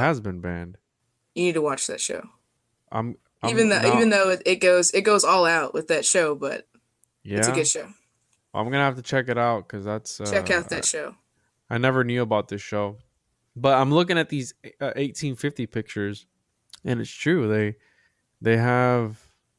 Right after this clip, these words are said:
Speaker 1: they're
Speaker 2: Gorgeous
Speaker 1: just
Speaker 2: cities.
Speaker 1: cities
Speaker 2: They're
Speaker 1: where,
Speaker 2: huge.
Speaker 1: I mean, could people have been sleeping when they took the picture? <laughs>
Speaker 2: But come on, man! Like, it's in the, it looks like it's in the middle of the day when they take these photos,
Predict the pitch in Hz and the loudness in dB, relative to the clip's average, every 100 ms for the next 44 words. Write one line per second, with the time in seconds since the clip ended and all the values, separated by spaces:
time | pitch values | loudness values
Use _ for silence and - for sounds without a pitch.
0 | - - 180 202 226 110 117 - 196 196 | -20 -6 2 4 4 4 2 2 -2 -6
1 | 120 - - - - 143 151 123 113 113 | -6 -6 -8 -10 -4 -2 0 -2 0 0
2 | 113 113 113 143 139 - - _ _ _ | 2 0 0 -2 -6 -10 -12 _ _ _
3 | _ _ - 113 107 101 117 110 - 120 | _ _ -10 -4 -4 -4 -6 -6 -8 -12
4 | - 107 101 101 - - 120 127 127 127 | -4 -4 -4 -10 -10 -4 -4 -4 -6 -6
5 | 107 - 117 113 - 120 - 143 - - | -6 -8 -8 -8 -6 -6 -4 -6 -4 -4
6 | 160 - 165 - 190 - - - - 226 | -6 -4 -6 -2 -4 -4 -8 -8 -12 -12
7 | - 269 233 180 156 139 131 208 220 _ | -14 -8 -6 -4 -4 -6 -8 -10 -14 _
8 | _ 233 - 185 175 175 262 - 294 _ | _ -20 -8 0 0 0 -6 -16 -20 _
9 | _ _ _ _ 226 226 240 220 - 240 | _ _ _ _ 0 2 4 2 4 2
10 | 247 254 233 233 190 185 175 160 139 113 | 2 2 2 0 -2 0 2 2 0 -2
11 | 147 147 101 76 - _ _ _ _ _ | 0 2 0 -2 -8 _ _ _ _ _
12 | - 175 165 - 165 151 139 - 170 165 | -6 0 0 2 0 0 -2 2 4 4
13 | 139 131 - - - | 2 -2 -6 -6 -6